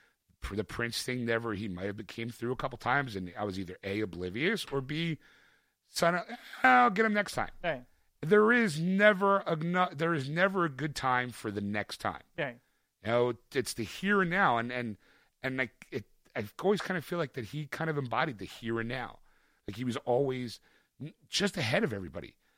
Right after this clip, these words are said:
Speaker 1: as
Speaker 2: Mm-hmm.
Speaker 1: far as music, as far as talent, as far as style.
Speaker 2: Yeah.
Speaker 1: You know, it was just, it sucks, Ed.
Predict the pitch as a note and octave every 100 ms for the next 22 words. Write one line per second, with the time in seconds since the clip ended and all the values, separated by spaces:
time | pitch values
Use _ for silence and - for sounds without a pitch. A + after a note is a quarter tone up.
0 | _ - A2+ G#2+ F#2 B2+ E3 B2+ C3 A2
1 | - D2 C#2 - C#3+ C#3 C#3 G#2+ - F2+
2 | D#2+ D2 - _ _ - - A2+ C3+ D3+
3 | D3 C3 - D#3+ B2 G#2+ _ B2 B2+ B2
4 | A#2+ A2+ C3 D3 B2+ B2+ - C#3 - _
5 | _ _ _ _ _ _ _ _ _ _
6 | - - C#3+ - F2+ A#2